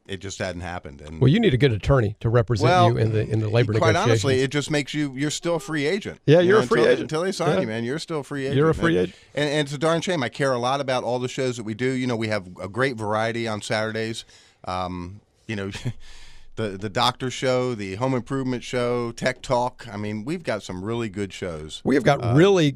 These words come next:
Speaker 2: there is
Speaker 1: this
Speaker 2: really
Speaker 1: week with Tim McGinnis.
Speaker 2: Yeah, there is really good programming.
Speaker 1: Mm-hmm.
Speaker 2: Uh, in spite of the, the, the, the mediocre nature of this show, there is really good
Speaker 1: No.
Speaker 2: programming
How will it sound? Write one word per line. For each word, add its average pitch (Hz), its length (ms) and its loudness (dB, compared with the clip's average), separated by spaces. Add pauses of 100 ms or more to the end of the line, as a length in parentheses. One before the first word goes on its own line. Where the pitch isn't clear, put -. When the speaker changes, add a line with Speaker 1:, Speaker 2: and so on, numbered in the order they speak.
Speaker 2:
there 185 180 6
is 113 140 4
Speaker 1:
this 131 160 0
Speaker 2:
really 208 200 4
Speaker 1:
week 196 80 2
with 113 120 -4
Tim 131 200 0
McGinnis. 135 500 -4
Speaker 2:
Yeah, 107 300 6
there 165 200 4
is 131 180 2
really 214 420 2
good 165 260 2
programming. 143 640 0 (140)
Speaker 1:
Mm-hmm. 101 100 -2
Speaker 2:
Uh, 123 200 2 (160)
in - 360 0
spite 175 300 4
of 135 240 -2 (240)
the, 131 140 2
the, 127 360 2
the, 117 200 -2
the 120 100 -4
mediocre 139 440 2
nature 131 300 2
of 113 80 2
this 214 120 2
show, 104 220 0
there 160 160 2
is 110 140 2
really 165 460 4
good 135 260 2
Speaker 1:
No. 151 100 0
Speaker 2:
programming 131 680 0